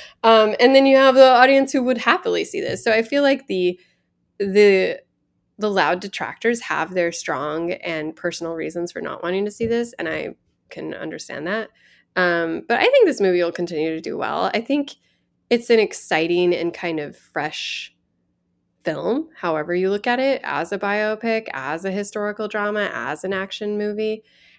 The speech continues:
And so it's fun. Like, I would go see it again, honestly. I think it was just so visually tantalizing, too, from the action to the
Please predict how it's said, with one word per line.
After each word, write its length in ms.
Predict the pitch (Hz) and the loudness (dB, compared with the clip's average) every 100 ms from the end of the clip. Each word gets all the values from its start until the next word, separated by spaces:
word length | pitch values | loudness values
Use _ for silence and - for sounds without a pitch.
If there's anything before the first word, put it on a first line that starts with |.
| _ | _
And 180 | 214 226 | 0 0
so 600 | 220 233 226 220 214 202 - | 0 2 2 2 0 -4 -4
it's 260 | - 349 - | -2 -2 -2
fun. 280 | 233 330 202 | 0 2 2
Like, 180 | 170 - | 0 -2
I 160 | 202 254 | -2 2
would 180 | 359 | 2
go 140 | 233 202 | 2 -2
see 240 | 190 202 | 0 0
it 80 | 214 | 0
again, 360 | 185 156 143 - | -2 -6 -8 -8
honestly. 600 | 185 180 180 - 175 170 | -4 -2 -4 -6 -8 -6
I 180 | - 202 | -2 -2
think 400 | 202 262 277 - _ _ _ _ _ | -2 -2 -2 -6 _ _ _ _ _
it 120 | 208 | 0
was 180 | 208 202 | 0 0
just 240 | 214 208 - | -2 -2 0
so 220 | 196 196 | 0 0
visually 800 | 170 170 156 - 190 196 202 202 | -2 -6 -6 -2 -2 0 0 -2
tantalizing, 920 | 202 160 170 196 196 196 196 190 190 | -4 -8 -8 -6 -4 -2 -2 0 -2
too, 440 | 190 151 143 190 220 | -2 -6 -4 -4 -4
from 300 | - 175 185 | -4 -2 0
the 120 | 185 | 0
action 380 | 180 180 - 180 | -2 -6 -6 -6
to 120 | |
the 80 | 185 | -6